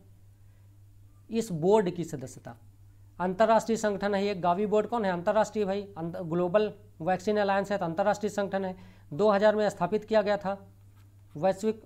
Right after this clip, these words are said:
वैक्सीन गठबंधन है ये। इसके भागीदार कौन कौन से हैं? तो वर्ल्ड बैंक आपका, विश्व बैंक, डब्ल्यूएचओ, यूनिसेफ, बिल एंड मिलिंडा गेट्स फाउंडेशन। ये करता क्या है? तो गरीब देशों में रहने वाले बच्चों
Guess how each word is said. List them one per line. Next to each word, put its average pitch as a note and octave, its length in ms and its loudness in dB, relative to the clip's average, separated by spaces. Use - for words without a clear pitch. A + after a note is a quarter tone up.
वैक्सीन F#3+ 480 0
गठबंधन F#3+ 540 0
है G3 120 -2
ये। G3 180 -8
इसके F3 220 -2
भागीदार F3+ 440 4
कौन A3 200 0
कौन G#3+ 180 0
से G#3+ 100 -4
हैं? G#3+ 140 0
तो G3 100 -4
वर्ल्ड F#3+ 280 2
बैंक G3+ 260 0
आपका, G3 340 -2
विश्व F#3 240 -6
बैंक, G3+ 220 0
डब्ल्यूएचओ, G3+ 680 -2
यूनिसेफ, G3+ 560 0
बिल G3 240 2
एंड G3 240 -2
मिलिंडा F#3 360 0
गेट्स F3+ 260 -4
फाउंडेशन। D3+ 480 -4
ये G#3+ 380 0
करता F#3+ 300 2
क्या G#3+ 160 2
है? G3+ 120 2
तो A3+ 120 0
गरीब F3+ 340 2
देशों G3 280 0
में G#3+ 140 2
रहने G3 280 2
वाले G3+ 220 2
बच्चों F3+ 380 -2